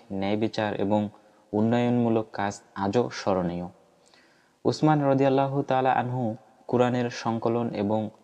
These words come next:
সাম্রাজ্যের সম্প্রসারে তার বিশেষ অবদান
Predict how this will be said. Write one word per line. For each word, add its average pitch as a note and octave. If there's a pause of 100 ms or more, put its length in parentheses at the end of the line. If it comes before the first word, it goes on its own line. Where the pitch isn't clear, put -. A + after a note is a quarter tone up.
(200)
সাম্রাজ্যের A#2 (400)
সম্প্রসারে A#2+ (440)
তার G#2 (440)
বিশেষ A2+ (200)
অবদান G#2